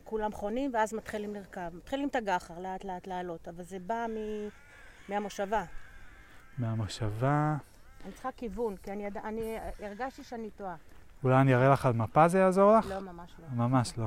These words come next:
Speaker 2: אוקיי.
Speaker 1: לא.
Speaker 2: המושבה, אני באתי גם מהמושבה, אני מהמושבה.
Speaker 1: אוקיי.
Speaker 2: אה,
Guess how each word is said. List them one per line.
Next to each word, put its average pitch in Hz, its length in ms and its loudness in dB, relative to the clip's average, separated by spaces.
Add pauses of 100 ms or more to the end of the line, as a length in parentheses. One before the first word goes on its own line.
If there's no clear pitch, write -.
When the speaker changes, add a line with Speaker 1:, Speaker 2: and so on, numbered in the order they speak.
Speaker 2:
אוקיי. 123 340 2 (720)
Speaker 1:
לא. 147 80 4
Speaker 2:
המושבה, 131 760 8
אני 165 140 8
באתי 165 240 10
גם 151 200 8
מהמושבה, 123 520 6
אני 135 140 4
מהמושבה. 127 560 2 (220)
Speaker 1:
אוקיי. 208 340 -12 (120)
Speaker 2:
אה, 139 60 0